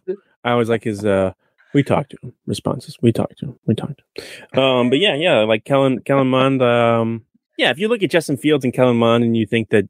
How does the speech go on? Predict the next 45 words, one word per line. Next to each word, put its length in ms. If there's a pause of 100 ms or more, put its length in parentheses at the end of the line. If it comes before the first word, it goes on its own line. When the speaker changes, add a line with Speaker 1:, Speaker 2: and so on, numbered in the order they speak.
(100)
Speaker 2:
that 160
Kellen 280
Mond 220
is 100
a 40
better 240
prospect 480
right 140
now, 180
then 300
I, 160
I 160
don't 100
know 80
what 120
to 60
tell 180
you, 180
'cause 200
Justin 300
Fields, 440 (640)
uh, 440 (180)
much 380
better 280
college 440
career. 340
Yes, 300
he 120
had 200
probably 640 (460)
better 280
teammates 600
in 100
college, 500
but 100
he 120
also 320
did 180
well 240
when 140
plays 260
broke 220
down 240
and 100
stuff. 340